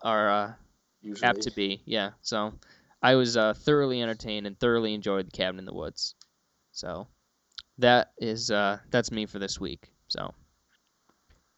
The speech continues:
Speaker 1: great. Well, that's an episode.
Speaker 2: Awesome.
Speaker 1: Uh, any parting words before we say our goodbyes?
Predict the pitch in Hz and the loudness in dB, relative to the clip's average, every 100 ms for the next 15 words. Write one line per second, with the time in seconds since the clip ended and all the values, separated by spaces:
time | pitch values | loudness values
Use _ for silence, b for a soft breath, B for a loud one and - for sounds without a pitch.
0 | _ _ - 147 208 - - - - 127 | _ _ 4 8 8 4 -4 -6 -4 2
1 | 131 135 156 - - 85 92 - _ _ | 2 2 -4 -2 -4 -2 -6 -8 _ _
2 | _ _ - 143 151 104 98 _ _ _ | _ _ -8 -6 -6 -10 -12 _ _ _
3 | _ _ - _ b _ _ 117 113 113 | _ _ -20 _ b _ _ 0 4 6
4 | 117 117 101 143 143 151 143 151 196 127 | 6 4 4 0 4 2 2 -4 -4 -6
5 | - 139 131 - 131 131 131 131 - - | -4 -2 0 2 2 4 2 0 -4 -12
6 | - 131 160 127 - | -6 0 0 -2 -6